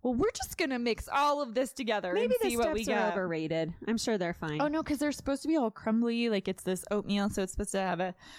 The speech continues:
Speaker 1: oatmeal crumble.
Speaker 2: Yeah.
Speaker 1: Um, I'll let you look at the pan later. You
Speaker 2: Are they
Speaker 1: can, you
Speaker 2: spongy?
Speaker 1: well, you can, you can't see them fluffy over the pan, so that,
Speaker 2: <laughs>
Speaker 1: that tells you one thing.
Speaker 2: No.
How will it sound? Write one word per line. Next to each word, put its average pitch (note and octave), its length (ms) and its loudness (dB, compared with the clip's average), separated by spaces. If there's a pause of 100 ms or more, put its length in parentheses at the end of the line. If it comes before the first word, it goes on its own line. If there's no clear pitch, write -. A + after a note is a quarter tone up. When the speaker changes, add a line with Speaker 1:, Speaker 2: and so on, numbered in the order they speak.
(180)
Speaker 1:
oatmeal G#3+ 360 2
crumble. A#3+ 560 0 (100)
Speaker 2:
Yeah. A3 200 0 (100)
Speaker 1:
Um, F#3+ 340 2
I'll A3+ 100 2
let B3+ 200 0
you B3 60 0
look A#3+ 120 0
at A#3 80 -6
the A#3 60 -6
pan B3+ 260 -4
later. G#3 320 2
You A3 120 0
Speaker 2:
Are - 40 -6
they G#3+ 80 0
Speaker 1:
can, A3 80 2
you G#3 60 2
Speaker 2:
spongy? G#3+ 520 0
Speaker 1:
well, B3 220 2
you A#3+ 140 -6
can, B3 320 2 (220)
you A3+ 180 2
can't - 420 0
see C#4+ 360 2
them G#3 480 2
fluffy A3+ 720 -2 (120)
over A#3 380 2
the D#4 80 2
pan, E4 400 0
so D4 120 0
that, A3 320 2
Speaker 2:
<laughs> - 40 -20
Speaker 1:
that A#3 320 0
tells A#3+ 320 2
you A#3+ 120 4
one G#3 220 0
thing. E3 360 0
Speaker 2:
No. A3+ 260 2